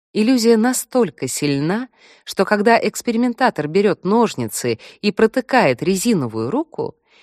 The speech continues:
испытуемый в ужасе кричит и отдергивает настоящую руку.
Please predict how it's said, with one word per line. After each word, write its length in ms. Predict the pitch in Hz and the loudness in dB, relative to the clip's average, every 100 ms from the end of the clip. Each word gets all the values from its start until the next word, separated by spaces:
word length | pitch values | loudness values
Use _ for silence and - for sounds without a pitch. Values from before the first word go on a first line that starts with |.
| _ | _
испытуемый 720 | 180 - 170 - 143 147 185 | -8 -2 -2 2 0 2 0
в 100 | 160 | 0
ужасе 360 | 135 135 160 170 | -4 -4 -6 -4
кричит 520 | - 185 - 330 262 | -2 -2 0 0 0
и 40 | 135 | -2
отдергивает 680 | 127 123 123 131 156 175 | -2 0 -2 -2 -4 -4
настоящую 680 | 180 - 240 302 311 - 120 | -4 -2 -2 0 -2 -6 -8
руку. 280 | 107 - | -10 -16